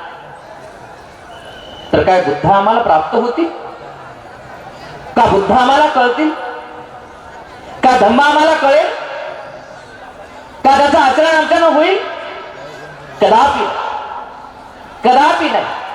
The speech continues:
म्हणून धम्माच्या मार्गामध्ये मार्गक्रमण करत असताना, धम्माच्या मार्गाने जगत असताना, धम्मपथावर चालत असताना,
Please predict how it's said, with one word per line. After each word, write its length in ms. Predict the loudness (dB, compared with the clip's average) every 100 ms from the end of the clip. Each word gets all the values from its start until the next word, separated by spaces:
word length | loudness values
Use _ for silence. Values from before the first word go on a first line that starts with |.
| -12 -2
म्हणून 300 | 2 2 2
धम्माच्या 640 | 2 2 4 4 4 4 4
मार्गामध्ये 840 | 4 2 2 2 2 2 2 2
मार्गक्रमण 680 | 2 2 2 2 4 2 4
करत 320 | 4 4 2
असताना, 640 | 0 2 0 2 2 2
धम्माच्या 520 | 2 2 2 2 2 2
मार्गाने 460 | 2 2 2 2
जगत 400 | 2 2 4 4
असताना, 680 | 2 2 2 2 2 2 2 0 -4 -4 2
धम्मपथावर 920 | 2 4 2 2 2 2 4 2 2
चालत 420 | 2 4 4 4
असताना, 760 | 2 2 2 2 2 4 4